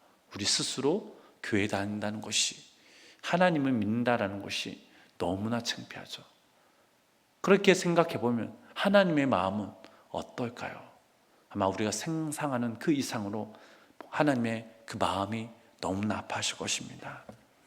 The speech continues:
예수 믿는 미드가, 믿는 우리가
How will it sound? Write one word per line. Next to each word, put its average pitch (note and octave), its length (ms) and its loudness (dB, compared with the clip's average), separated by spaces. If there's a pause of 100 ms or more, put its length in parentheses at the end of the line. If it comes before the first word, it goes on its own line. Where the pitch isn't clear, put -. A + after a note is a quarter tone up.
(600)
예수 G#2 280 4
믿는 G#2+ 340 0
미드가, G#2+ 520 -10 (100)
믿는 A2 380 2
우리가 G#2+ 540 -4